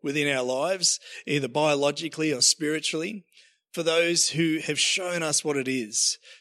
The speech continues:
to continually be on a journey to being reformed in your image by reflecting on themselves,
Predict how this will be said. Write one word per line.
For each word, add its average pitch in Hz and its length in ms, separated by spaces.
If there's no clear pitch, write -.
to 165 120
continually 165 640
be 143 140
on 139 120
a 131 60
journey 135 560
to 139 320
being 143 300
reformed 147 800
in 147 120
your 127 260
image 120 500
by 139 380
reflecting 170 600
on 139 160
themselves, 131 920